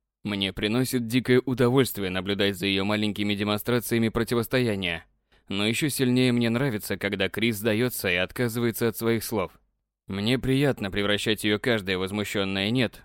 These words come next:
в жаркое «да». «Кристиана, возьми толстовку, мы едем домой».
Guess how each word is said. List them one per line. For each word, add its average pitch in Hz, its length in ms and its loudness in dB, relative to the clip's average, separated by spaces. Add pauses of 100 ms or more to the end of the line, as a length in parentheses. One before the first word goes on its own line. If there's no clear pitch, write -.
в 101 100 -8
жаркое 120 460 0
«да». 90 260 -2 (1400)
«Кристиана, 107 680 0 (140)
возьми 110 380 2
толстовку, 113 640 0 (100)
мы 120 200 0
едем 117 340 2
домой». 95 400 -2